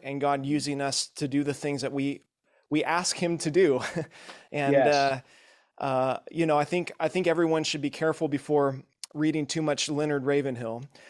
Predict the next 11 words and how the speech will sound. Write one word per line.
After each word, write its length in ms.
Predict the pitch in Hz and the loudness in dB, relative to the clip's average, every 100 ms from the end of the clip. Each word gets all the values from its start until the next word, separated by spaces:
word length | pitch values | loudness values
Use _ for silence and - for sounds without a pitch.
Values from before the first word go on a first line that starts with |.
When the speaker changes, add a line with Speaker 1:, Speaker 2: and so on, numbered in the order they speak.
| - | -8
Speaker 1:
<laughs> 640 | 143 - 170 - - 220 - | -6 -2 -2 -4 -8 -8 -2
Um, 380 | 139 135 131 131 - - | 0 2 -2 -8 -20 -4
but 140 | 143 156 | 2 4
I, 100 | 160 | 4
I 100 | 160 | 4
remember, 540 | 175 190 196 180 156 | 4 2 4 4 4
uh, 340 | 151 139 139 127 - - - | 2 2 0 -2 -8 -20 -20
when 220 | 120 151 147 | -10 -6 0
I, 240 | 143 139 | 2 0
when 260 | 98 143 139 | -2 -4 -2
I 380 | 135 131 131 | -2 -2 -6